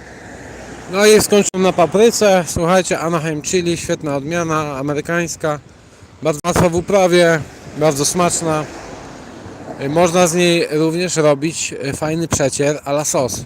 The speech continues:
No, wynia-, genialny jest w smaku. Jest pikantny, bardzo mocny w smaku paprykowy. No, polecam. W zeszłym roku mam, y, zrobią-, no, kilka, kilka takich słoiczków, ale mało, więc ja w tym roku chcia-, chciałbym więcej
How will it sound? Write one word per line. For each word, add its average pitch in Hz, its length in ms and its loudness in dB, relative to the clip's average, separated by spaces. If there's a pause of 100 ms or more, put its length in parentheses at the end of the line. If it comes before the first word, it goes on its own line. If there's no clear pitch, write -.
No, 147 300 0
wynia-, 170 400 -2
genialny 160 540 0
jest 104 220 -10
w - 40 -10
smaku. 143 480 -4 (600)
Jest - 180 -10
pikantny, 131 640 -6
bardzo 139 360 -2
mocny 139 320 -6
w - 40 -10
smaku 139 360 -8
paprykowy. 127 720 -10 (720)
No, 185 260 -6
polecam. 160 480 -2 (1900)
W 135 120 -4
zeszłym 170 280 0
roku 175 220 -2
mam, 160 300 -2 (380)
y, 139 40 -2
zrobią-, 147 360 -2 (120)
no, 165 420 -2
kilka, 165 420 -2
kilka 160 420 -8
takich 156 300 -10
słoiczków, 165 680 -4 (580)
ale 160 220 4
mało, 156 400 2
więc 139 240 -4
ja 160 120 -2
w - 60 -12
tym 165 180 -6
roku 160 300 -4
chcia-, 147 460 -4
chciałbym 135 440 -8
więcej 131 420 -8